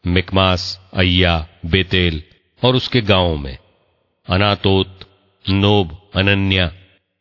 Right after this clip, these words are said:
हासोर, रामा, गित्ताइम, हादीद, सबोईम, नेबल्लात, लोद, ओनो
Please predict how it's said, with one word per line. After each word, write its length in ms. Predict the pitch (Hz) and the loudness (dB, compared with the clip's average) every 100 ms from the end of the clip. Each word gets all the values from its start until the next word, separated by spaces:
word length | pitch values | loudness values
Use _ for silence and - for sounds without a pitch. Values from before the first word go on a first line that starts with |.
| _ | _
हासोर, 640 | - 107 - 110 104 92 80 _ - | -2 -2 0 0 0 0 -6 _ -6
रामा, 400 | 90 98 98 95 85 - _ 92 | -2 0 0 -2 -4 -10 _ -4
गित्ताइम, 680 | 95 - 95 92 92 82 82 _ _ _ _ | -4 -2 0 0 0 -2 -8 _ _ _ _
हादीद, 580 | - 101 98 98 90 - _ _ _ _ - | -2 0 2 0 0 -6 _ _ _ _ -10
सबोईम, 680 | - 95 101 101 98 92 82 - _ _ _ - | -4 0 2 4 2 0 -6 -12 _ _ _ -8
नेबल्लात, 800 | 87 92 92 95 95 95 87 - - _ _ 98 | -2 0 0 0 0 -2 -4 -10 -18 _ _ -4
लोद, 500 | 98 98 101 87 - _ - | 0 2 0 -2 -8 _ -4
ओनो 640 | 95 98 107 98 80 - | 0 2 2 0 -4 -16